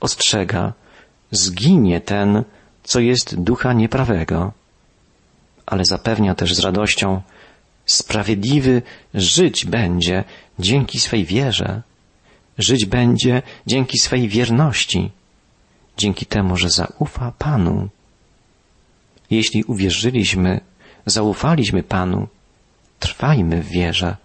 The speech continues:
okażmy się wierni, wytrwali, a spotka nas wspaniała nagroda,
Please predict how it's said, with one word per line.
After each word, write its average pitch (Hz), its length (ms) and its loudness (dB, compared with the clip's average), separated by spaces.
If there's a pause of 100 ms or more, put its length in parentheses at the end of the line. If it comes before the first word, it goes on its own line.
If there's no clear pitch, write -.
(460)
okażmy 131 460 0
się 131 240 2
wierni, 98 680 2 (280)
wytrwali, 120 680 0 (600)
a 107 120 -4
spotka - 440 0
nas 143 320 2
wspaniała 147 500 2
nagroda, 123 540 0